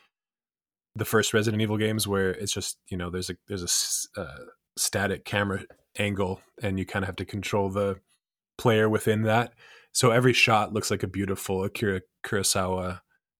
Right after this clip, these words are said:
um, you know, cinematography.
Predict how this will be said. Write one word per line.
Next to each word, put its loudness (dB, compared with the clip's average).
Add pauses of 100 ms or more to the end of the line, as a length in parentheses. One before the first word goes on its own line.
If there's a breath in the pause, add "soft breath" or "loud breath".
um, -6 (560)
you -10
know, -10
cinematography. -2